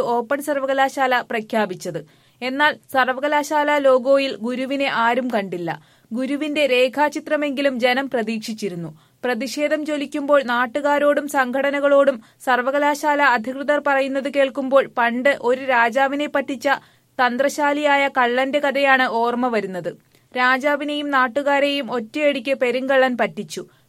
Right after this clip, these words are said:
താൻ വലിയ ചിത്രകാരനാണെന്നും അഞ്ചായിരം പൊൻപണം നൽകിയാൽ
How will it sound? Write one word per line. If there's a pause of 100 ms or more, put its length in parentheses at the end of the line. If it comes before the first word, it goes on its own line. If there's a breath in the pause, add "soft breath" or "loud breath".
താൻ
വലിയ
ചിത്രകാരനാണെന്നും (100)
അഞ്ചായിരം
പൊൻപണം
നൽകിയാൽ